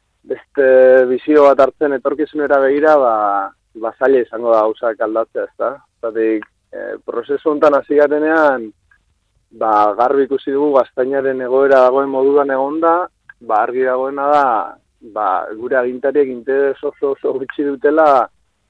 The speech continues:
ba, gure lurren burujabetzan, ezta? Zergatik asko hitz egiten da, bertakoa kontsumitu, produktu lokala, baina nik uste dut, hau nire iritzia da,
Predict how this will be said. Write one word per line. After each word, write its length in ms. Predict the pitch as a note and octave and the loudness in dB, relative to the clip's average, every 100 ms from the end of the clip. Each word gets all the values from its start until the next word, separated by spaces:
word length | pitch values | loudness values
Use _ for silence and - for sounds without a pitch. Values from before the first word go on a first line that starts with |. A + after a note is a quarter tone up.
| _ _ _ | _ _ _
ba, 240 | A2 A#2 | -6 -2
gure 200 | A#2+ C#3 | 0 2
lurren 320 | C#3+ E3 D#3+ | 2 2 2
burujabetzan, 760 | A#2+ B2 - B2+ A2 - A#2 G#2 | 0 -2 0 0 0 -2 -4 -4
ezta? 240 | - B2 C#3+ | -4 -4 -4
Zergatik 600 | A#2 G#2 A2+ A2 G#2+ G#2+ _ _ _ _ _ _ A#2 | -8 -8 -6 -4 -4 -6 _ _ _ _ _ _ -12
asko 260 | - C3 | -8 -8
hitz 120 | A2+ C3 | -6 -4
egiten 340 | B2 A#2 B2 | -4 -4 -2
da, 180 | D3 D3+ C3 | 0 0 -2
bertakoa 400 | - - B2 A#2 | -10 -6 -4 -4
kontsumitu, 720 | A2+ A2 A#2+ A#2+ A#2 E3 E3 D#3+ | -6 -10 -12 -14 -6 -2 -2 -2
produktu 380 | - A#2+ B2 B2+ | -6 -8 -6 -6
lokala, 560 | A#2+ A2 - D3+ D#3+ D#3 D#3+ - _ _ _ _ _ A#2 | -4 -4 -2 0 0 0 -2 -8 _ _ _ _ _ -10
baina 240 | A#2 A#2+ | -6 -4
nik 200 | C3 C#3 | -4 -4
uste 240 | C#3+ - D3 | -4 2 4
dut, 220 | E3+ E3 | 6 4
hau 80 | B2+ | 4
nire 220 | B2+ B2 B2+ | 2 0 2
iritzia 320 | B2 - C#3 | 0 -2 2
da, 120 | D#3 | 4